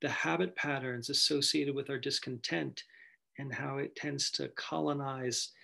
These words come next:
and grip our mind, or conversely, how the mind grasps at and, uh, stays identified with, uh, our habit patterns of suffering. By, you know, being able to see the habit patterns for what they are, and we don't grasp,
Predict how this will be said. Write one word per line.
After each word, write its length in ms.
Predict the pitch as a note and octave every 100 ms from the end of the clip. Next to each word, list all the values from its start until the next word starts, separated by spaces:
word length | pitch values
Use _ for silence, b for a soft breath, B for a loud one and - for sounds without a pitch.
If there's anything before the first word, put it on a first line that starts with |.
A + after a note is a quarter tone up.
| B B -
and 300 | C3 B2+ A#2+
grip 280 | C3+ C#3+ C#3+ -
our 120 | C3+
mind, 520 | A#2 A2+ A2 A2+ A#2+ - -
or 380 | F#3 C#3+ C#3 D3
conversely, 460 | - C3 B2+ - -
how 120 | -
the 100 | A#2+
mind 420 | A#2 A#2 A#2+ A#2+ A#2 B B - B2+ -
grasps 680 | C3 C3+ - - - - - -
at 340 | B2 A#2 - - B B B -
and, 480 | C3+ B2 A#2 A2+ - _ _ _
uh, 120 | B2 B2+
stays 640 | - - C3 B2 B2 A#2 A3+
identified 680 | B2 B2+ C#3 - - - B2+
with, 420 | C#3 B2+ - - _ b b _
uh, 100 | C#3+ C#3+
our 120 | C#3
habit 340 | B2 B2+ - B2
patterns 380 | - A#2+ A2 -
of 100 | A#2
suffering. 480 | - E3+ - A2+ A2+ _ B B B B -
By, 460 | C#3 C3 C3 B2+ - _
you 180 | F3+ D3 - _ _ -
know, 140 | C3 B2+
being 220 | D3 C#3 -
able 160 | C#3 C3+
to 100 | B2+
see 280 | - A3
the 100 | A3+
habit 300 | - C#3 C3+
patterns 320 | - C3+ B2+ A2+
for 140 | C3
what 140 | A#2+
they 160 | A#2+ A#2
are, 340 | D3+ E3+ D3 -
and 120 | A#2+
we 100 | A#2+
don't 280 | A#2 B2+ E3
grasp, 560 | - C#3+ D3 - -